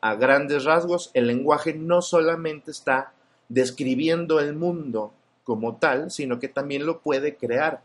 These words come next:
También puedes hacer cosas diferentes con tu lenguaje.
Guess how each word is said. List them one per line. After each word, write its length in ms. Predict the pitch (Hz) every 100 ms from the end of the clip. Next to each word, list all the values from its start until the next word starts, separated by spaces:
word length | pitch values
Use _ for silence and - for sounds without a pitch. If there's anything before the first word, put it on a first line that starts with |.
| _
También 340 | 107 117 123
puedes 340 | 151 151 156
hacer 360 | 120 - 185 98 _
cosas 420 | 165 - - 156
diferentes 560 | 131 131 117 120 120 -
con 200 | 117 110
tu 120 | 104
lenguaje. 560 | 101 107 127 139 -